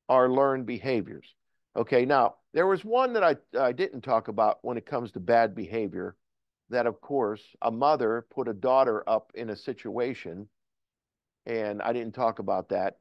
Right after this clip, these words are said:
Anybody know that situation? It's Herodias.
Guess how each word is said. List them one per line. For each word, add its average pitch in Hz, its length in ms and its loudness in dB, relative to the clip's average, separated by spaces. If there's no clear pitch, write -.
Anybody 113 340 0
know 113 180 2
that 110 180 2
situation? 113 640 -6
It's - 160 -10
Herodias. 123 720 2